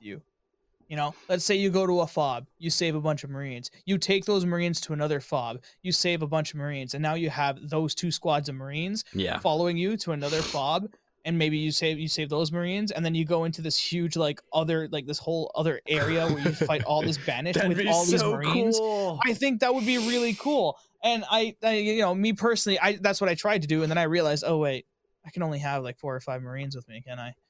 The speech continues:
Speaker 1: You know, they don't want, they won't do anything, otherwise <laughs> they'll just stand there.
Speaker 2: I love the idea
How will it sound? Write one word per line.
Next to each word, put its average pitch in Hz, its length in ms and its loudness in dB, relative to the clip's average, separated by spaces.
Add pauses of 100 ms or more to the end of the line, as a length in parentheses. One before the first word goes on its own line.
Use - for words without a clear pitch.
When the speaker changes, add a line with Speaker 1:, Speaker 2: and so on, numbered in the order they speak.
(380)
Speaker 1:
You 233 120 2
know, 226 140 4
they 214 100 4
don't 240 100 6
want, 262 140 2
they 233 80 4
won't 254 180 4
do 302 120 4
anything, 196 340 4
otherwise 214 420 4
<laughs> - 20 -4
they'll 240 140 4
just 240 160 2
stand 294 300 2
there. 165 180 2
Speaker 2:
I 233 440 4
love 113 760 0
the 113 140 0
idea 92 640 0